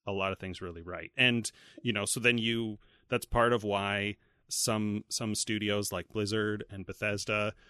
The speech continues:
will be real tight-lipped about all of their stuff, 'cause they're like, "Well, yeah, we have this much out, but if we release that, people are gonna be bored with it and mad at us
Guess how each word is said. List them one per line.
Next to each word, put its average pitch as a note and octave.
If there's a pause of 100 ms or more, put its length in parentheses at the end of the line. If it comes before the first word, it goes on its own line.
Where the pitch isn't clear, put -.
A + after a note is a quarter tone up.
(180)
will A2 (500)
be G#2+
real A2 (380)
tight-lipped - (320)
about F#2+
all G#2+
of A2
their A2
stuff, -
'cause G2+
they're F#2+
like, F#2+ (400)
"Well, A2+
yeah, B2
we G2+
have G#2
this A2+
much - (480)
out, B2 (320)
but A#2
if A2
we C3+
release B2+
that, A#2 (300)
people B2+
are B2
gonna A#2
be A2 (720)
bored B2+
with A2
it A2
and G#2
mad C3
at G#2
us G2